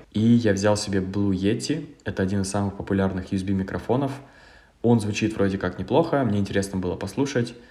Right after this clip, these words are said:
потому что на самом деле то, что ты слышишь в тесте, это не всегда соответствует действительности. Ещё, конечно, большую роль играет помещение, где ты записываешь,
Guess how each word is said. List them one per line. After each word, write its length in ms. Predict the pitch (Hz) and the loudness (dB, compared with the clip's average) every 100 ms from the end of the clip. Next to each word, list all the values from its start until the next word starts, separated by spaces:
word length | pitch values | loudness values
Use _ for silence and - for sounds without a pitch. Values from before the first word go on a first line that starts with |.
| - - - | -20 -20 -6
потому 240 | 104 107 | 0 0
что 160 | 104 101 | 0 -2
на 80 | |
самом 240 | 98 113 110 | 2 2 4
деле 180 | 107 98 | 2 2
то, 120 | 101 | -4
что 140 | - | -6
ты 60 | - | -8
слышишь 340 | 107 95 - | -6 -6 -6
в 40 | - | 4
тесте, 640 | 120 131 - 120 120 - - | 4 4 4 4 2 -6 -6
это 600 | 98 95 95 92 90 87 - - _ _ _ - | -6 -2 0 0 -2 -6 -12 -20 _ _ _ -8
не 160 | 104 104 | -2 -2
всегда 360 | 104 98 98 | -2 0 0
соответствует 520 | 95 92 98 95 98 95 | 0 0 0 0 -2 -4
действительности. 720 | 95 117 123 113 104 104 98 - - - | -2 -2 0 -2 0 -4 -4 -8 -18 -2
Ещё, 240 | 107 131 | 2 2
конечно, 340 | 120 113 113 95 | 4 2 0 0
большую 320 | 98 - 107 | -2 2 2
роль 200 | 104 101 | 4 2
играет 300 | 98 92 90 | 2 0 0
помещение, 520 | 95 95 - 131 135 | -2 -2 0 0 2
где 180 | 101 104 | 0 -2
ты 60 | 98 | -2
записываешь, 680 | 98 110 107 95 95 - | -2 -4 -4 -4 -4 -6